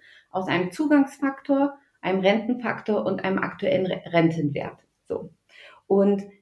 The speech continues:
die Entgeltpunkte ist eigentlich das, was bei den meisten wirklich, ähm,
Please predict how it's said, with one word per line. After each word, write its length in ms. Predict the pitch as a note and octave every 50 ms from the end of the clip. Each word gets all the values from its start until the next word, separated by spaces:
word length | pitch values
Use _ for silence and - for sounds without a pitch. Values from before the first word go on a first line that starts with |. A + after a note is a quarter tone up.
| _ _
die 140 | F#3+ E3+ -
Entgeltpunkte 800 | G#3 D4 E4 D#4+ D4 D4 C#4 C4+ - - C4+ B3+ B3+ - - G3+
ist 200 | F#3+ F#3+ - -
eigentlich 420 | - - F3+ F3+ E3+ E3 E3 -
das, 360 | - G3 G3+ A3 A3+ - -
was 180 | G3 F#3+ F#3 -
bei 140 | F#3+ F3+ F3
den 220 | F3+ F#3 F3+ F3+
meisten 1080 | F3 F3 F3+ F#3 G3 A3 A3 - - - _ - G3+ F#3+ F#3 F#3 F3+ F3 F3 F3 E3
wirklich, 600 | E3+ F3+ F#3 F#3 F#3 F3+ F3 E3+ E3+ E3 E3+ - -
ähm, 680 | F3+ E3+ E3 E3 E3 E3 E3 D#3 D3+ - D3 - - -